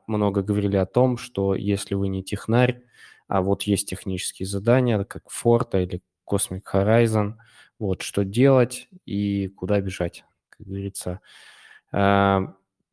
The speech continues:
так, я всем благодарю за участие, очень благодарен Серёге, что он с-, просидел от начала до конца. Серёга, ты красавчик. Эм, всем спасибо. Я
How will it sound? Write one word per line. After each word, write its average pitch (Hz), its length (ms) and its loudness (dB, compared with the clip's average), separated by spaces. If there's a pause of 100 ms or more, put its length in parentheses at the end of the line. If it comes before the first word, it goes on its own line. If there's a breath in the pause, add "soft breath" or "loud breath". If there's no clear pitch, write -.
(400)
так, 104 400 0
я 120 240 6
всем 110 380 0
благодарю 110 640 -2
за 101 480 0 (120)
участие, 107 640 -4
очень 107 480 -2
благодарен 98 580 0
Серёге, 104 540 -2
что 95 260 -8
он 90 160 -12 (180)
с-, - 400 -4 (320)
просидел 107 560 -2
от - 140 -12
начала 92 520 -8
до 95 140 -16
конца. 123 440 -6
Серёга, - 520 -16
ты 120 100 -20
красавчик. - 640 -12 (1000 soft breath)
Эм, 98 600 -4 (1400)
всем 107 400 0
спасибо. 123 1000 2
Я 107 420 4